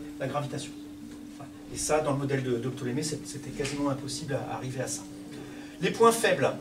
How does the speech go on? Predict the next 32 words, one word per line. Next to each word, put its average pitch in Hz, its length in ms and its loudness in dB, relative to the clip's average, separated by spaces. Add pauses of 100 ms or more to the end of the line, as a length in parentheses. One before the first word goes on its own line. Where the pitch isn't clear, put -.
(320)
alors, 139 180 2
bah, 147 100 4
c'est 170 160 2
que - 60 2
ça - 140 6
contredit 175 480 0
les 151 100 2
Saintes 156 340 0
Écritures. 175 600 0 (800)
Je - 100 -10
pense - 160 -2
pas 151 100 4
que - 60 0
ça 147 100 -2
vous 135 140 -2
touche 135 240 -6
beaucoup, 147 380 0
euh, 131 80 4
ici 123 180 -2
dans 135 120 0
l'assistance, - 500 -2
mais 143 60 2
à 135 40 4
l'époque, 156 240 -2
c'était - 220 -6
un 127 80 0
gros 135 140 -4
problème. 143 300 4 (420)
Et 160 60 4
je - 80 4
vais 202 120 4
mettre 254 260 10